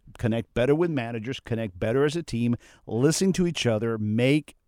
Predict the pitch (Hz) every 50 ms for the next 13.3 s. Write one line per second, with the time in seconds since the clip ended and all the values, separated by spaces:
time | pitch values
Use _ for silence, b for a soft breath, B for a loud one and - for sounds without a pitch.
0 | _ - 123 120 - - - 139 139 147 151 - 139 127 120 113 - 117 120 120
1 | 107 117 120 131 - 170 151 - - 143 - 147 135 120 - - - 104 87 90
2 | 113 131 147 151 156 160 165 156 - 160 - - 117 107 110 117 123 B B B
3 | B B B B B - - 127 135 151 170 185 190 - - - 160 180 220 220
4 | - - 147 135 135 131 147 156 165 160 113 120 120 131 147 156 160 143 - -
5 | - - - 135 151 156 - - - _ - - - - _ _ - 208 - 143
6 | 165 185 - 175 190 226 - 214 202 190 156 120 98 117 90 85 101 82 73 76
7 | 73 - - - 104 101 104 104 98 101 B B B B B - - 160 143 143
8 | 165 233 233 254 208 165 135 151 143 143 143 - - - 151 156 - - 180 190
9 | - - 143 - - 123 120 98 - 131 135 147 156 147 127 120 110 - - 123
10 | 113 110 107 101 - - 143 - - - 156 165 160 - 143 143 120 123 127 -
11 | - 127 139 139 - 131 135 127 110 92 135 135 165 170 139 120 117 - - 107
12 | 98 95 90 92 95 120 156 165 B B B B B B - - 123 123 120 117
13 | 117 117 110 110 110 110